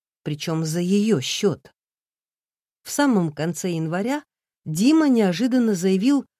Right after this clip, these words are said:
что больше не может делать для неё по три ролика в неделю.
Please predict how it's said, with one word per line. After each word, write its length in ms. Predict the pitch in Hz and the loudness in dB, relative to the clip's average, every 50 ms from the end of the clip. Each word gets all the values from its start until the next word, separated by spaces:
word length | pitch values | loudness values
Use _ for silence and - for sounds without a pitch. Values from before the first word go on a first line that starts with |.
| _ _ | _ _
что 240 | - - - 220 226 | -18 -6 -2 0 2
больше 440 | 202 233 269 262 233 - - - | 4 4 2 2 2 -2 -4 0
не 200 | 254 262 277 285 | 2 2 4 4
может 600 | 262 240 208 196 170 156 147 131 131 135 131 - _ _ _ _ | 4 4 4 2 2 0 -2 -4 -8 -10 -12 -14 _ _ _ _
делать 480 | - 160 170 208 202 180 170 160 151 | -8 -2 2 2 2 2 0 -2 -4
для 160 | 147 160 170 | -4 -2 -2
неё 320 | 165 165 175 196 240 269 269 | -2 0 0 0 0 -2 -4
по 180 | - - 131 | -4 -8 -10
три 300 | 135 - 196 214 233 233 | -8 -4 -4 -2 -2 -2
ролика 460 | 196 160 160 180 185 175 156 - - 156 | -2 -2 -4 -2 -2 -4 -6 -8 -10 -8
в 80 | 147 | -6
неделю. 520 | 156 170 180 160 143 139 135 127 127 127 | -2 -2 -2 -2 -4 -6 -6 -6 -8 -12